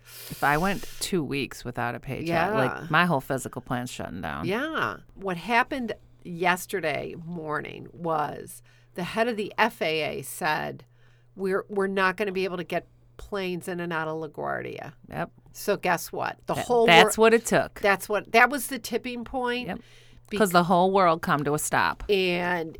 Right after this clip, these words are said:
Speaker 2: you, you shut down Wall Street, you shut down industry, business, commerce, and
Speaker 1: Mm-hmm.
Speaker 2: you run the risk between T S A, thinly staffed, and those F A A towers,
Speaker 1: Mm-hmm.
Speaker 2: thinly staffed.
Speaker 1: Yep.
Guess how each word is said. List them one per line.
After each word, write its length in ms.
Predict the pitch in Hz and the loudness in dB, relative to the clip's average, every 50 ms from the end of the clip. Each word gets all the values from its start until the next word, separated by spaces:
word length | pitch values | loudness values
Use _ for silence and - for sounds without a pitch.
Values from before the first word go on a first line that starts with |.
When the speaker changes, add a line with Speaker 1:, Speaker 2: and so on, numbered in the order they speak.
| - - | -6 -4
Speaker 2:
you, 380 | 208 185 202 214 220 226 220 - | -2 -2 -2 -2 -2 -4 -4 -8
you 180 | - 208 220 233 | -6 -6 -4 -4
shut 280 | 220 - - 247 214 - | -4 -2 0 0 0 0
down 260 | - 196 180 175 175 | 0 -2 -2 -2 -2
Wall 180 | 170 156 147 160 | -4 -4 -4 -4
Street, 380 | 175 - - 247 240 240 220 - | -6 -8 -8 -6 -6 -6 -6 -6
you 120 | - 185 185 | -8 -8 -6
shut 280 | 180 - - 196 180 | -6 -6 -8 -8 -6
down 300 | 175 185 156 160 160 151 - - | -6 -4 -4 -4 -4 -6 -8 -10
industry, 560 | - 180 175 180 175 175 - - - 190 196 | -8 -8 -6 -6 -8 -8 -10 -8 -6 -6 -6
business, 480 | 185 170 180 175 170 180 190 185 180 - | -6 -6 -6 -6 -6 -6 -6 -8 -8 -10
commerce, 720 | - - 185 175 170 156 165 180 190 202 208 - - - _ - | -10 -8 -4 -4 -4 -4 -4 -6 -6 -6 -8 -12 -14 -20 _ -10
and 520 | - 165 160 156 156 151 151 147 147 - - | -6 -4 -4 -4 -4 -4 -4 -4 -6 -8 -10
Speaker 1:
Mm-hmm. 80 | - - - - _ - | -14 -16 -18 -20 _ -16
Speaker 2:
you 320 | 180 180 165 165 175 170 160 160 151 151 160 | -14 -12 -10 -8 -8 -8 -8 -10 -12 -14 -10
run 360 | 165 170 180 185 202 220 220 | -6 -2 -2 -2 -2 -2 -4
the 100 | 220 220 | -4 -4
risk 460 | 196 190 175 139 127 139 131 - - _ - | -2 -2 -2 -2 -2 -4 -6 -12 -16 _ -10
between 520 | - 175 - - - 185 180 170 160 156 | -10 -10 -10 -10 -8 -6 -6 -6 -8 -10
T 280 | - - - - 202 196 | -12 -12 -6 -4 -2 -2
S 240 | 185 175 - - 196 | -2 -4 -6 -6 -6
A, 420 | 175 175 175 180 190 220 254 277 - _ _ _ - - _ _ - - | -4 -4 -4 -4 -4 -4 -6 -8 -12 _ _ _ -20 -20 _ _ -8 -2
thinly 420 | - 214 196 196 190 190 185 180 | 0 0 0 0 -2 -6 -6 -6
staffed, 760 | 170 - - - 165 156 160 156 156 156 160 180 - - - - - - - - - - - - - | -8 -10 -8 -4 -4 -2 -2 -2 -2 -4 -4 -6 -8 -14 -20 -20 -20 -20 -20 -20 -20 -20 -16 -8 -4
and 160 | 170 170 175 | -2 -2 0
those 220 | 165 160 151 - - - | -2 -2 -4 -6 -6 -4
F 240 | - 170 175 - - | -4 -4 -4 -4 -4
A 20 | 180 | -4
A 260 | 190 190 190 185 180 | -2 -2 -2 -2 -4
towers, 680 | 180 - - 180 165 151 151 160 175 190 208 190 170 156 - - - | -6 -8 -6 -4 -2 -2 -2 -4 -4 -4 -4 -4 -4 -6 -8 -10 -10
Speaker 1:
Mm-hmm. 140 | 123 - | -10 -6
Speaker 2:
thinly 360 | - 190 208 202 208 208 202 202 | -4 -2 -2 0 0 -2 -4 -4
staffed. 420 | 202 - - 220 180 185 185 196 | -6 -8 -8 -6 -6 -4 -4 -4
Speaker 1:
Yep. 140 | 240 247 240 | -4 -6 -8